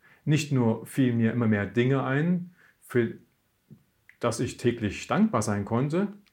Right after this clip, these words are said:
im weiteren Schritt nahm ich viel bewusster auch im Alltag nicht nur die großen,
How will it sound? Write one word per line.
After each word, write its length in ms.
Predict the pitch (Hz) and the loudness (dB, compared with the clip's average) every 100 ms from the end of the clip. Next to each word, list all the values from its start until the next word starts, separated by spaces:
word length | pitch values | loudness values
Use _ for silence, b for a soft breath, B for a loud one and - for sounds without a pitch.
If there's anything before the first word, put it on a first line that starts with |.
| b b b b | b b b b
im 360 | 156 175 175 160 | 2 2 2 2
weiteren 380 | 196 220 185 | 2 4 2
Schritt 400 | 165 - 196 - - | 2 0 0 -2 -4
nahm 240 | 139 156 | 0 0
ich 140 | 160 - | 0 -2
viel 200 | 214 233 | -2 0
bewusster 600 | 156 190 - 185 165 - _ b b b - | 2 0 -2 -6 -6 -10 _ b b b -2
auch 380 | 131 143 143 - | 0 0 -4 -8
im 100 | 123 | -4
Alltag 540 | 127 165 143 131 - | -2 -2 -2 -4 -2
nicht 180 | 139 139 | -4 -2
nur 100 | 113 | -2
die 140 | 101 | -2
großen, 760 | - 85 92 151 175 208 - | -6 -4 0 0 0 -4 -4